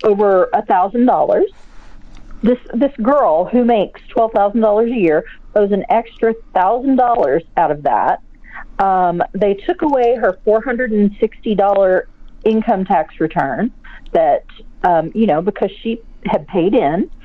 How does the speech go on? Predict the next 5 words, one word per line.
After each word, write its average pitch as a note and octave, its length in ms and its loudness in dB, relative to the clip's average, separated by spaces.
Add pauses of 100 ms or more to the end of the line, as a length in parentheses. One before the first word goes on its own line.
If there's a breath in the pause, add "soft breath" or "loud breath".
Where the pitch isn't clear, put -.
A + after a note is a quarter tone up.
(1000 loud breath)
And A3 720 2 (300)
now G#3 240 2
they're G3+ 220 0
saying F#3+ 460 0 (160)
that F3+ 420 2